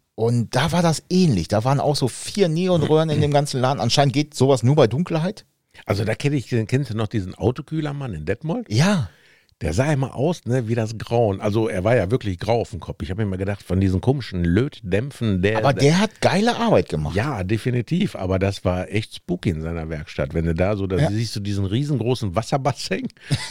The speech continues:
Speaker 2: und das tropfte dann so wie in so einem schlechten Horrorfilm, so plock, plock.
Speaker 1: Ja, ja, ja.
Speaker 2: Und dann hingen da überall diese ganzen nostalgischen Klamotten überall und dann kommt dieser Typ da rein, der sieht aus wie Antje das Walross mit seinem weißen Bart und mit dem weißen Haar.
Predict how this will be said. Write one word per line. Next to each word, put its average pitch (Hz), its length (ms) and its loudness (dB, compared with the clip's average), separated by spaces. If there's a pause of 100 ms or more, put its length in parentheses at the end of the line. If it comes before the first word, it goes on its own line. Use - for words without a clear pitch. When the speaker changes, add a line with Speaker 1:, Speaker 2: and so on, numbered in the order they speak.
(100)
Speaker 2:
und 110 120 2
das - 180 2
tropfte - 580 0
dann 175 180 4
so 156 180 4
wie 143 40 6
in 156 100 6
so 151 60 6
einem 165 100 6
schlechten - 480 2
Horrorfilm, 170 640 4
so 247 180 2 (240)
plock, - 140 2 (720)
plock. 135 340 0 (220)
Speaker 1:
Ja, 180 380 6
ja, 160 140 2
ja. 156 60 4
Speaker 2:
Und 156 100 6
dann 156 120 6
hingen 170 200 6
da 147 60 4
überall 151 280 6
diese 131 200 4
ganzen 131 280 0
nostalgischen 127 640 4
Klamotten 123 440 0
überall 170 340 2
und 147 100 0
dann 120 140 0 (360)
kommt 123 220 -2
dieser 135 320 4
Typ 127 220 0
da 107 100 4
rein, 95 240 0
der 95 160 2
sieht 104 200 -4
aus 110 240 0
wie 107 140 -4
Antje 113 240 -2
das 95 200 0
Walross 120 400 2
mit 98 100 -8
seinem 104 240 -2
weißen 110 400 2
Bart 123 420 4
und 147 140 2
mit 147 160 2
dem 131 120 0
weißen 113 320 0
Haar. 117 180 0